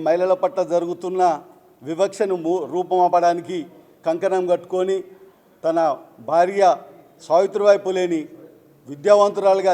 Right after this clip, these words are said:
తీర్చిదిద్ది, అతను పాఠశాలలు స్థాపించి విద్యావంతులు చేస్తేనే ఈ కుల వివక్ష కానీ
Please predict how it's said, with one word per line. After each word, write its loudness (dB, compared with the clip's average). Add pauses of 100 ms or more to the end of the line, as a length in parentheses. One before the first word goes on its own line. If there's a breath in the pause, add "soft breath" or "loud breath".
(120)
తీర్చిదిద్ది, -10 (680)
అతను 0 (220)
పాఠశాలలు 4 (520)
స్థాపించి 0 (120)
విద్యావంతులు 2
చేస్తేనే -4 (600)
ఈ -14 (120)
కుల 2 (100)
వివక్ష -4 (120)
కానీ 0